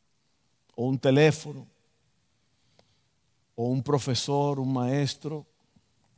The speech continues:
Una de las cosas más tristes que hay es cuando alguien más toma tu lugar como padre. ¿Sabe usted que hay hijos que prefieren jugar con el papá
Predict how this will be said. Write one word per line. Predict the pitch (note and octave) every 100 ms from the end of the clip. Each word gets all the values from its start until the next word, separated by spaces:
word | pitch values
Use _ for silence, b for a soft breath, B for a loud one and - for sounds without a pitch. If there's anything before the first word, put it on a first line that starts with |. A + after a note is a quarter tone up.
| _ _ B B B
Una | F3 A3+
de | C4+
las | B3+
cosas | A3 G3
más | F#3+ F3+
tristes | F3+ F3 - D3+
que | - D3
hay | C#3+ D3
es |
cuando | - C#3+ C#3+ C#3
alguien | D#3 D#3+ D#3 D3
más | D3 B2 - -
toma | C#3 C#3 C3
tu | C3+
lugar | C3 B2+ B2+ -
como | A#2+ G#2+
padre. | G#2 G#2+ G#2 G#2 _ _ _ _ _ _ _ _ _ _ _ _ _ _ B B
¿Sabe | - G#3 C4+
usted | B3+ C4+ F#3
que | B3
hay | B3
hijos | A3+ A3+
que | G#3
prefieren | F3+ F3+ G3+ A3 G#3+
jugar | G#3 G3+ F#3
con | F#3 F#3
el | D#3
papá | D3+ E3+ F3+ D#3+ -